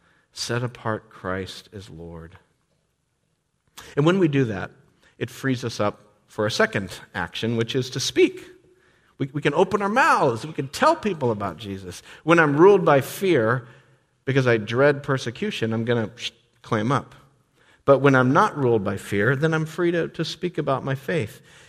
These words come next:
You know, he says in verse fifteen, "Always be prepared to give an answer to everyone who asks you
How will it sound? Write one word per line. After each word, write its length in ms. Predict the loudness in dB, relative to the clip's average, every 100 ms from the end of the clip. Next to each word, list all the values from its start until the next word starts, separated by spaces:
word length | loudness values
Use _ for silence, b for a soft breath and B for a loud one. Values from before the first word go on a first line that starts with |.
| -2
You 80 | 2
know, 60 |
he 60 | 2
says 240 | 2 0
in 80 | 2
verse 200 | 0 0
fifteen, 360 | -4 -2 0 4
"Always 340 | 6 6 4
be 140 | 0
prepared 480 | -2 -2 2 2 2
to 60 | 2
give 140 | 0
an 100 | 2
answer 360 | 2 0 0 -2
to 100 | 0
everyone 440 | 0 0 0 -2
who 180 | -2 -2
asks 500 | 0 -2 -4 -10 -8
you 240 | -8 -8